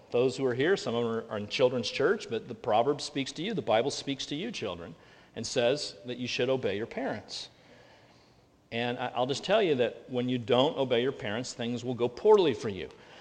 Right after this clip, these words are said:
I, I remember a time growing up, um, and hanging out with my friends out in the neighborhood, and there was a guy there, he was a couple years older than me, and his name was Kurt Klumpers. And I remember telling Kurt, you know, "I gotta go inside. Mom and Dad told me I had to be in at eight o'clock," or something like that.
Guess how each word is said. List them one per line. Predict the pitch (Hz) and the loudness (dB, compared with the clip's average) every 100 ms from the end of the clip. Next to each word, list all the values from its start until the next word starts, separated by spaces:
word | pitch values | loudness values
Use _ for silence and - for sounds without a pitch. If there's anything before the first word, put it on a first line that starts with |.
| - | -6
I, | 117 | 0
I | 123 | 4
remember | 127 135 135 180 156 135 123 | 4 4 4 4 6 6 6
a | 127 120 | 2 0
time | 147 147 127 | 2 2 4
growing | 127 151 165 | 4 6 6
up, | 147 147 147 - - - - - | 4 2 -2 -12 -20 -20 -20 -2
um, | 113 110 107 101 101 - - - | 4 4 4 2 -6 -14 -14 -2
and | 110 110 101 | 0 0 -4
hanging | 92 135 139 | -4 0 2
out | 139 | 2
with | 127 | 2
my | 131 | 0
friends | 127 143 135 135 131 | 0 0 2 2 4
out | 135 117 | 4 4
in | |
the | 123 | 2
neighborhood, | 131 131 127 127 127 131 123 | 0 2 0 4 6 6 4
and | 113 | 0
there | 127 | 0
was | 127 | 0
a | 120 | 0
guy | 110 123 127 | 4 6 6
there, | 127 127 | 4 2
he | |
was | 110 | 0
a | |
couple | - 127 | -4 -4
years | 120 120 | -2 0
older | 120 127 127 | 2 2 0
than | 117 | -2
me, | 120 | -2
and | 107 | -4
his | 101 | -6
name | 110 | -6
was | 101 - | -8 -10
Kurt | - 143 - - | -4 -4 -4 -10
Klumpers. | - 143 123 110 78 - - - - - - - - - | -4 -2 -2 -6 -6 -10 -12 -20 -20 -20 -20 -20 -20 -12
And | 107 | -6
I | 107 | -2
remember | 120 151 | 2 0
telling | 131 - 156 131 | 0 2 4 2
Kurt, | - 156 147 127 | 2 2 2 2
you | |
know, | 123 | 0
"I | 117 | 2
gotta | 131 147 | 4 6
go | 139 135 | 6 4
inside. | 127 - 135 135 131 | 2 4 8 8 8
Mom | 131 131 | 4 2
and | 127 | 2
Dad | 135 131 | 2 2
told | 127 | -2
me | 127 | 0
I | |
had | 123 | -2
to | 123 | -4
be | 120 123 | -2 0
in | 123 | 0
at | 120 | 0
eight | 113 120 | 0 0
o'clock," | 120 123 117 110 | 0 0 0 -2
or | |
something | - 110 117 | -8 -10 -10
like | 117 | -10
that. | - 113 - | -4 -4 -6